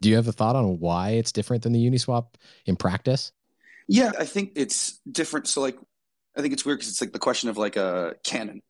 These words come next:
Speaker 2: So for on-chain sleuths, the version of Lens that is mainnet is, uh, is actually the second deployment. We did one for testing on Polygon mainnet to make sure our deployment was gonna work functionally fine.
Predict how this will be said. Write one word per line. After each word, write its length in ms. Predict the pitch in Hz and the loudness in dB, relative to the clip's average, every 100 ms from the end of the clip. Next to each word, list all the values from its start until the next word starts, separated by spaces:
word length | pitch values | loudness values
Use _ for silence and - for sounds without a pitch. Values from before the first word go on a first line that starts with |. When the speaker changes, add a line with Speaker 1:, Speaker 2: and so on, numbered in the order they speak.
| _ _ _ _ _ _ _ - | _ _ _ _ _ _ _ -6
Speaker 2:
So 560 | - 123 120 113 110 - | -2 0 0 -4 -8 -12
for 220 | - 127 151 | -8 -4 -2
on-chain 400 | 170 - 180 156 | -4 -4 -6 -6
sleuths, 600 | - 156 131 127 - - | -6 -4 -6 -4 -6 -6
the 120 | 117 | -6
version 320 | 117 151 147 135 | -2 -2 -2 -4
of 100 | 110 | -2
Lens 240 | 107 123 | -2 -2
that 120 | 107 | -2
is 160 | 98 98 - | -4 -6 0
mainnet 300 | 107 107 104 _ _ | 2 2 0 _ _
is, 200 | 101 101 | -2 0
uh, 280 | 107 98 92 - - _ _ | 0 0 -2 -6 -16 _ _
is 100 | 117 | -2
actually 480 | 135 135 - 127 117 110 | 0 0 -4 -6 -8 -8
the 100 | 101 | -4
second 520 | - 170 170 120 104 - | -2 -2 -2 -4 -6 -10
deployment. 500 | 110 127 107 95 - _ _ _ _ - | -8 -4 -4 -6 -12 _ _ _ _ -4
We 160 | 117 | -2
did 200 | 110 123 | 0 0
one 200 | 98 110 | 0 -2
for 120 | 104 107 | -2 -2
testing 440 | 120 107 - - _ - | -2 -2 -6 -12 _ -4
on 140 | 104 | -4
Polygon 420 | 101 101 101 107 | 0 -2 0 -2
mainnet 260 | 98 85 - - | -2 -6 -12 -10
to 100 | 101 | -4
make 120 | 104 | -2
sure 160 | - 107 | -2 -2
our 40 | |
deployment 440 | 113 - 104 104 - | -4 -2 -4 -4 -4
was 100 | 104 | -2
gonna 160 | 101 | 0
work 180 | 87 87 | 0 -2
functionally 460 | - 98 - 85 87 | -4 -6 -4 -6 -4
fine. 240 | 104 - | -4 -6